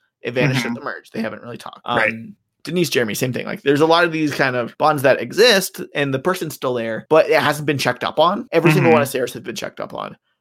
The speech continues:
Speaker 1: Um, that really big scene that I keep mentioning with Tony, it was huge. Like,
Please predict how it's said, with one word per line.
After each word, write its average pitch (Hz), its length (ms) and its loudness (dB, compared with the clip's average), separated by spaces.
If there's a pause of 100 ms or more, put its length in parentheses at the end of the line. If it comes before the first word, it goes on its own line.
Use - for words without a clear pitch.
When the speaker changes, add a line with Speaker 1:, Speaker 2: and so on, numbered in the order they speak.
(100)
Speaker 1:
Um, 120 420 -2 (380)
that 151 300 4 (260)
really 135 300 -2
big 135 180 0
scene 143 180 -4
that 131 140 0
I 165 60 2
keep - 140 -8
mentioning 147 360 -8
with 165 100 -6
Tony, 143 480 0
it 180 40 -2
was 214 180 2
huge. 107 640 -6
Like, 131 320 4